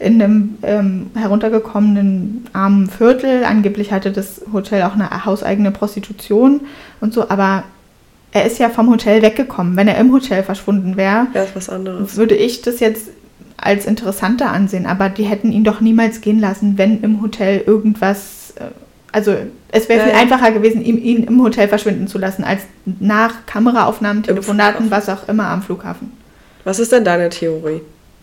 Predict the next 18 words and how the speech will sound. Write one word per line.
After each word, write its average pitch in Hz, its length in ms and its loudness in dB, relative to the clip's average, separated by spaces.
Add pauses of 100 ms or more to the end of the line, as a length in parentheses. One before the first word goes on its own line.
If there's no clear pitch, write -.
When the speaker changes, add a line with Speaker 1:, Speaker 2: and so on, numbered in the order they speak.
(300)
Speaker 1:
Meine, 220 420 2
die 233 120 -8
sag 202 160 0
ich 202 100 -10
dir - 160 -6
am 180 120 -4
Ende, 185 320 -2
aber 190 160 -4
es 190 100 -10
gibt 208 180 -6
keine 190 240 0
so 214 80 -6
richtig. - 480 -8
Ich - 100 -8
Speaker 2:
<laughs> - 100 -4
Okay. 202 100 2
Speaker 1:
finde 233 380 4
überall, 208 600 0